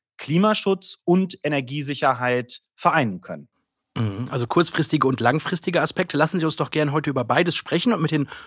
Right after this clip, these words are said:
Speaker 2: kurzfristigen anfangen. Die Ampelregierung will den Kohleausstieg, so steht's im Koalitionsvertrag, ja idealerweise bis zwanzig dreißig erreichen. Und ich habe mit Tobias Austrup von der Umweltorganisation Greenpeace gesprochen.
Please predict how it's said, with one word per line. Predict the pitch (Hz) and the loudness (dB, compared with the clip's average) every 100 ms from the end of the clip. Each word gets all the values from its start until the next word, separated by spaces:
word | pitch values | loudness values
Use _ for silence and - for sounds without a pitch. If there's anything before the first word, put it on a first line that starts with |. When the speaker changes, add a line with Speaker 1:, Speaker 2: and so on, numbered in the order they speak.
| - | -2
Speaker 2:
kurzfristigen | - 208 - 165 - - 151 135 - - _ | 2 2 2 0 0 0 0 -2 -10 -20 _
anfangen. | 117 113 - 117 - 101 | -2 -2 -2 -4 -8 -4
Die | 127 - | -4 2
Ampelregierung | 175 226 208 185 196 196 | 4 4 2 2 2 4
will | 165 | 4
den | 151 135 | 2 4
Kohleausstieg, | 160 196 160 175 - 180 | 4 4 6 2 2 -2
so | 147 | -2
steht's | - 147 | 0 -2
im | 135 | -2
Koalitionsvertrag, | 123 143 131 123 - 165 156 139 147 - | -2 2 2 0 0 0 -2 -2 -2 -2
ja | 127 | -2
idealerweise | 190 202 175 165 143 120 156 165 160 - - | -2 2 4 6 4 4 4 4 2 -2 -6
bis | 135 | -2
zwanzig | - 147 131 | 2 2 0
dreißig | - 196 - - - | 2 2 2 -2 -4
erreichen. | - 104 - 175 - - - | -2 -2 0 0 0 -8 0
Und | 170 | 2
ich | |
habe | 220 | 4
mit | 247 - | 2 2
Tobias | 185 196 - | 2 2 4
Austrup | 165 190 - 170 160 | 6 4 2 -2 -2
von | - 151 | 0 2
der | 147 147 160 | 4 2 4
Umweltorganisation | 156 135 131 127 127 120 - 120 | 4 4 4 2 2 0 0 -2
Greenpeace | 101 110 98 - - | -2 -2 -2 -6 -10
gesprochen. | - - 92 - 165 | -8 -8 -6 -2 -2